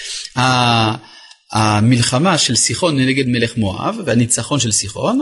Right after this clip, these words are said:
אז הם אמרו את המשל הזה. בסדר, זה נחמד שגויים כותבים לעצמם כל מיני שירה, אבל למה התורה צריכה לצטט אותם? לכן חז"ל אמרו שיש פה רמז, שהתורה כתבה, כתבה את זה כדי לרמוז לנו משהו.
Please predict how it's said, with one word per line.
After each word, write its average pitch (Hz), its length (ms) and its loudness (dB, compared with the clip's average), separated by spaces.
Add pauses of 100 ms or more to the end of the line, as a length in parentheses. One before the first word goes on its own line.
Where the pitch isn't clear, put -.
אז 190 100 0
הם 247 120 2
אמרו 302 200 4
את 226 80 -2
המשל 151 400 0
הזה. 95 160 -4 (880)
בסדר, 226 280 0
זה 113 120 0
נחמד 175 320 0
שגויים 147 380 0
כותבים 151 380 0
לעצמם 143 320 -2
כל 151 140 -2
מיני 151 180 0
שירה, 240 280 2
אבל 139 180 2
למה 185 160 2
התורה 175 280 0
צריכה 170 240 -2
לצטט 196 380 0
אותם? - 200 -4 (640)
לכן 202 240 0
חז"ל 190 360 0
אמרו 240 340 4
שיש 220 200 -2
פה 165 220 4
רמז, 110 340 -2 (400)
שהתורה 160 640 0
כתבה, 147 380 0 (120)
כתבה 156 320 0
את 202 80 0
זה 269 140 0
כדי 185 240 0
לרמוז 180 400 2
לנו 131 220 2
משהו. 104 280 -6